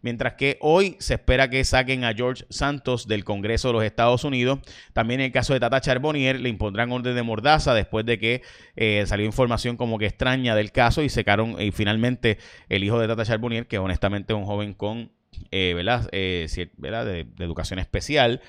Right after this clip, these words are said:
pues finalmente decidieron desestimar los cargos en contra de él como si nunca hubiera sido arrestado. También importante, los barcos que están en el Canal de Panamá,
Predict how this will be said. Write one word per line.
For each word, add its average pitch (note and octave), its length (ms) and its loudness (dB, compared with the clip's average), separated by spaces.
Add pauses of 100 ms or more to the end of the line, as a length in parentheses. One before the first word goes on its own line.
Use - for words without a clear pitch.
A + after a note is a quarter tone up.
(280)
pues G#2+ 220 2
finalmente G#2 440 0
decidieron G#2+ 540 -2
desestimar G2 480 -2
los G#2+ 140 -2
cargos G#2 380 0
en F#2 80 -6
contra G2+ 340 -2
de C#3+ 60 4
él D#3 60 -4
como B2 180 -6
si F#2 100 -8
nunca F#2+ 200 -10
hubiera G#2+ 200 -4
sido G#2 300 -6
arrestado. F2 800 0 (540)
También C#3+ 380 2
importante, E3+ 760 2
los C3+ 200 2
barcos C#3+ 540 2
que C3+ 100 -2
están C3 260 0
en C3+ 60 -2
el C3 120 -4
Canal C3 240 0
de C3+ 80 0
Panamá, C#3+ 560 0